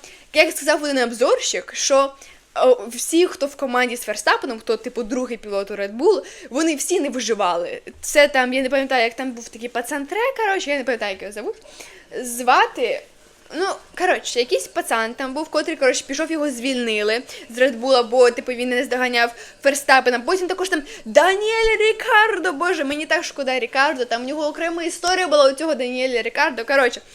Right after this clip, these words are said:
зараз не про нього, але він також був в Red Bull, і він пішов з Red Bull, коротше. І там ще були якісь два гонщики, котрі також були з Максом Ферстаппеном, і котрі просто пішли з Red Bull, або їх вигнали через Ферстаппена.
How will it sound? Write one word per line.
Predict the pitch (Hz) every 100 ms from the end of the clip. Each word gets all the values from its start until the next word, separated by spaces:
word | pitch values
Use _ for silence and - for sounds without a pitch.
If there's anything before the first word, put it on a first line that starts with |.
| - 427 254
зараз | 311 370
не | 359
про | 302 311
нього, | 392 466 -
але | 330
він | 320
також | 302 330
був | 254 240
в |
Red | 233 233 254
Bull, | 415 427
і | -
він | 262 254
пішов | 269 269 247
з |
Red | 220 220 240
Bull, | 277 -
коротше. | 311 269 254 196 - - - - - _ -
І | 302
там | 370 370
ще | - 403
були | 381 330
якісь | 320 294
два | 220 262
гонщики, | 269 311 554 - - 269
котрі | 311 285
також | 269 277 294
були | 226 233 226
з | 240
Максом | 254 269 262 247
Ферстаппеном, | 240 - 494 466 294
і | 247
котрі | 370 381 277
просто | 320 269
пішли | - 262 - - 254 254 -
з | 247
Red | 220 214 220
Bull, | 415 370
або | 262 254
їх | 254 220
вигнали | 302 415 320 269
через | 269 277 -
Ферстаппена. | - 262 226 190 175